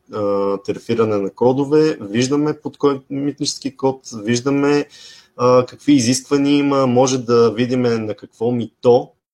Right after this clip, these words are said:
защото това също е важно, да видя, като видите някаква цена, вие трябва да, да си калкулирате и да знаете тази цена, когато ви дойде в България, колко ще ви стъпи, след като платите всички такси. И на база вече тогава вие да си го вкарате,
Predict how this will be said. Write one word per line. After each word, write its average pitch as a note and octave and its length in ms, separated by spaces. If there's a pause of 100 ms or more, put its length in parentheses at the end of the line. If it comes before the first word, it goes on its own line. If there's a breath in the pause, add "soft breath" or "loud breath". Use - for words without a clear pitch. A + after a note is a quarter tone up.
(240)
защото G#2+ 440 (100)
това C3+ 160
също - 300
е - 40
важно, A2 340
да G#2+ 60
видя, G#2+ 320
като G#2 480 (540 soft breath)
видите B2 480
някаква A2+ 540
цена, G#2 640 (520)
вие A#2+ 160
трябва B2+ 220
да, B2 120 (160)
да G#2 80
си - 160 (180)
калкулирате B2 600
и A2+ 40
да G#2+ 80
знаете A#2+ 340
тази B2+ 220
цена, A2+ 380
когато A2 300
ви G2+ 80
дойде G#2+ 220
в F#2+ 40
България, G#2 600
колко B2 300
ще - 280
ви G2+ 180
стъпи, - 480 (640 soft breath)
след C3 260
като - 420
платите A#2 300
всички - 420
такси. - 400
И G#2+ 100
на G2+ 140
база B2 440
вече B2+ 380
тогава C3 720
вие C3+ 240
да C#3 80
си - 160
го A2+ 100
вкарате, C3 880